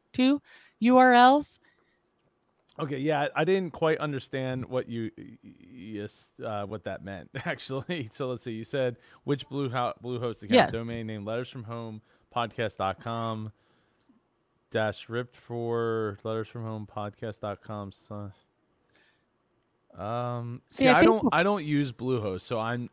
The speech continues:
Speaker 2: I'm not, uh, but it, yeah, I guess that probably is the second. That's a we-, that's weird, that's weird.
Speaker 1: I
Speaker 2: I'm
Speaker 1: know
Speaker 2: not
Speaker 1: it. So
Speaker 2: sure.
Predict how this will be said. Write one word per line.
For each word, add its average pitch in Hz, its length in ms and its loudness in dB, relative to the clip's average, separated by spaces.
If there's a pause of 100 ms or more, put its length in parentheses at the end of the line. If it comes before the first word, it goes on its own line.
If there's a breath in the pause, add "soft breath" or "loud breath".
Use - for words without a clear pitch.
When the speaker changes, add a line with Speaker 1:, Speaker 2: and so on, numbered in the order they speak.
Speaker 2:
I'm 113 300 -4
not, 113 460 -4 (880)
uh, 101 800 -8
but 131 160 -2
it, 127 80 -2
yeah, 135 200 2
I 123 80 2
guess 165 220 0
that 156 260 0
probably 117 580 -4
is 117 200 -6
the 98 80 -14
second. 101 640 -8 (1000)
That's - 140 -14
a 123 40 -10
we-, 87 300 -12
that's - 200 -16
weird, 101 280 -8
that's 117 200 -12
weird. 87 320 -8
Speaker 1:
I 175 140 2
Speaker 2:
I'm 180 60 2
Speaker 1:
know 214 160 6
Speaker 2:
not 226 100 10
Speaker 1:
it. 95 180 -2
So 220 140 6
Speaker 2:
sure. 90 300 -4